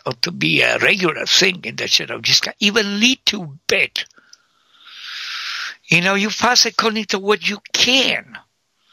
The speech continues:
You know, some people who work, they cannot just do some fasting. God does not look at the, um, severity of the fast, but at the heart of it.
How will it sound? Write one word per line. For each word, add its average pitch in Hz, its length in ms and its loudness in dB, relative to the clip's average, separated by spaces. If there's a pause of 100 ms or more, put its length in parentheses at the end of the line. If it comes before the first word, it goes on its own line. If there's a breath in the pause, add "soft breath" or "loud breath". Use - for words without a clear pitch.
(400 loud breath)
You 151 160 -2
know, 175 120 0
some 220 240 2
people 220 260 -6
who - 160 -2
work, 170 260 2
they 214 120 2
cannot 262 500 -2
just - 440 -6
do - 220 -12 (340 loud breath)
some - 340 2
fasting. 208 500 2 (720 loud breath)
God - 640 4 (280)
does 165 340 -2
not 202 300 -2
look 180 400 -4
at 143 300 -4
the, 143 300 0 (1120 loud breath)
um, 202 480 -2 (800)
severity 180 920 2
of 156 180 -6
the 160 120 -6
fast, 170 400 -2
but 151 260 -4
at 135 140 -6
the 135 100 -4
heart - 440 -4
of 151 160 -14
it. - 200 -14